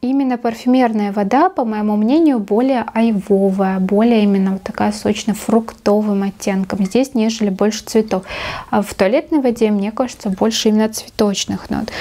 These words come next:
Конечно, я, знаете, прям сразу, <laughs> моментально, мгновенно в такую погоду, а, двигаю на своей полке практически весь бренд Bulgari разом. Это и Парайба, это и Коралл мой любимый, очень обожаемый, тоже про который все время рассказываю.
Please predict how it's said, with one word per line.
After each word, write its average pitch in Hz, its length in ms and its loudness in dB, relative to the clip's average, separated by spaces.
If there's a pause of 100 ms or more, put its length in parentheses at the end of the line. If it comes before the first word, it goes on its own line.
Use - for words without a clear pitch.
(280)
Конечно, 294 440 2
я, 240 520 2 (560)
знаете, 226 420 4
прям 214 340 0
сразу, 247 580 0
<laughs> 269 120 -4
моментально, 240 680 0
мгновенно 226 680 0
в - 40 -18
такую 226 340 0
погоду, 226 580 0 (340)
а, 208 200 2
двигаю 214 460 2
на 208 120 0
своей 208 420 2
полке 240 640 0
практически 220 720 -6
весь 226 540 2
бренд 214 560 0
Bulgari 202 680 0
разом. 214 600 2
Это 269 240 0
и 247 100 0
Парайба, 240 760 0
это 214 380 -2
и 202 100 4
Коралл 240 420 2
мой 240 240 2
любимый, 220 960 2
очень 202 760 2
обожаемый, 208 1000 2
тоже 208 280 0
про 202 140 0
который 208 340 -2
все 208 180 -2
время 208 260 0
рассказываю. 254 800 2